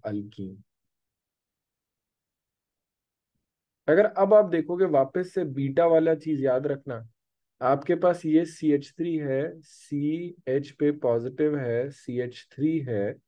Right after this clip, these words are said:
और आप क्या कर रहे हो, आप यहाँ से एच प्लस निकालने वाले हो। या तो यहाँ से निकल सकता है या तो वहां से निकल सकता है, क्योंकि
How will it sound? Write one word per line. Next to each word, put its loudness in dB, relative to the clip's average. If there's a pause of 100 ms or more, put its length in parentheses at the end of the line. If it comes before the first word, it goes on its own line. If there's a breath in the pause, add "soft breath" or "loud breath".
(440)
और 2
आप 4
क्या 0
कर -4
रहे 2
हो, -6
आप -2
यहाँ -2
से -10 (180)
एच -2
प्लस -2
निकालने 0
वाले 0
हो। -2
या 0
तो -4
यहाँ 0
से -8
निकल -4
सकता -6
है 4
या 2
तो 0
वहां -2
से -8
निकल -4
सकता -4
है, 4 (540 loud breath)
क्योंकि 0